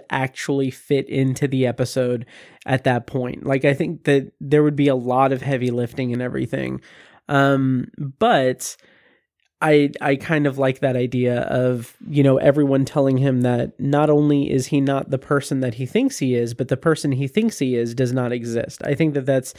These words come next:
an interesting, an interesting element to the, to the episode. And so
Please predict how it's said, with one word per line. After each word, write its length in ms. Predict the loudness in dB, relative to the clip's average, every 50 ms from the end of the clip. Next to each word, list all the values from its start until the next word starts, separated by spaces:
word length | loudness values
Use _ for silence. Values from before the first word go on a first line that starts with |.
| -20 -20 -20 -20 -20 -20 _ _
an 140 | 0 0
interesting, 920 | 0 2 2 2 2 2 0 -4 -4 -4 -2 -2 0 0 0 0 -2 -4 -4 -2
an 140 | 0 0 2
interesting 580 | 2 2 0 0 -2 -8 -6 -4 -4 -4 -2
element 460 | -2 -2 -2 0 0 0 -2 -4 -6 -6
to 140 | -4 -4
the, 120 | -4 -4 -10 _ _ _ _ -8
to 120 | 0 0 0
the 200 | 2 2 -2 -2
episode. 560 | -2 -4 -6 -6 -4 -4 -4 -4 -6 -8 -10 _ _ _ _ -20 -20 -20 -20 -20 -20 -20 -20 -20 -8 _
And 180 | 2 2 2
so 460 | 2 2 4 4 6 6 4 2 0